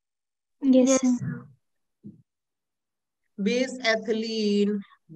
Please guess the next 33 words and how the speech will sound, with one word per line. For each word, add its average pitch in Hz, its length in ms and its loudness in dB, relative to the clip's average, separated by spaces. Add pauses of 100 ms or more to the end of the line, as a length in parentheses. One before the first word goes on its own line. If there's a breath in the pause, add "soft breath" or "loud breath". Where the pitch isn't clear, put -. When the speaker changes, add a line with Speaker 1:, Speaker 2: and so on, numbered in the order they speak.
Speaker 3:
diamine। 196 1700 -2 (600 loud breath)
अब 233 120 0
ध्यान 247 200 4
से 269 80 -4
सुनिएगा, 254 460 2 (140)
bis 262 260 -6
लगाने 247 360 2
का 254 100 -2
मतलब 247 360 -2
हम 233 280 -4
ये 220 280 4
बता 208 340 0
रहे 247 140 0
हैं 214 140 -4 (220 loud breath)
कि 208 80 -4
देखो 196 260 0
साहब, 226 360 -6
ये 277 80 -2
organic 196 580 -2
ligand 185 460 -4
है, 247 180 4 (320 loud breath)
और 196 160 -6
दूसरा 214 360 -2
वाला 220 220 4
जो 196 160 0
है 190 240 0
डाई 208 300 -2
सिर्फ 254 260 -6
लगाएंगे 208 440 2
तो 214 120 0
वो 208 140 4
क्या 208 140 -2
है? 208 200 -4